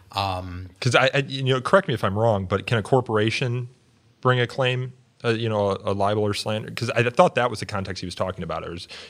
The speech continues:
Speaker 2: you know, news organizations or people within those news organizations. You have someone like perhaps the president or something, I don't know,
Speaker 1: Mm-hmm.
Speaker 2: saying something about
Speaker 1: Mm-hmm.
Speaker 2: them. It might,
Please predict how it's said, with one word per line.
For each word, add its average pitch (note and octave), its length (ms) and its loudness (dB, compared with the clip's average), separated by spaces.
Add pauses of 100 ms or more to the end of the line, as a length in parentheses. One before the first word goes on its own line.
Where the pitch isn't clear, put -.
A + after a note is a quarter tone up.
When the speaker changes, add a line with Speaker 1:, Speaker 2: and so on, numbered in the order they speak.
Speaker 2:
you G2 80 -2
know, F2+ 160 2
news A2 460 2
organizations F#2+ 880 -2
or F2+ 100 -2
people G2 280 -4
within F#2+ 260 -2
those F2 200 -2
news F2 240 -4
organizations. E2 1000 -6 (520)
You F#2 100 -2
have F2+ 60 0
someone F2 260 -2
like E2 180 -6
perhaps F2 360 -4
the - 80 -12
president - 500 -4
or - 80 -20
something, - 320 -16
I E3 140 -8
don't C#3 140 -10
know, G#2+ 120 -6
Speaker 1:
Mm-hmm. A2+ 100 -8 (180)
Speaker 2:
saying F#2 340 2
something E2 340 -6
about D#2+ 240 -4
Speaker 1:
Mm-hmm. D2 60 -6
Speaker 2:
them. F2 200 -4
It F2 80 -8
might, F#2+ 240 0